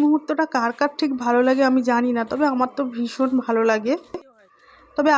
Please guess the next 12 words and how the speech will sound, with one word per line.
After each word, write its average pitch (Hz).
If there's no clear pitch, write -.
আকাশটা 254
কিন্তু 262
এখনও 254
পুরো 262
অন্ধকার 254
হয়নি, 247
কোথাও 254
মেঘ, 294
কোথাও 240
অন্ধকার। 214
আর 285
এই 302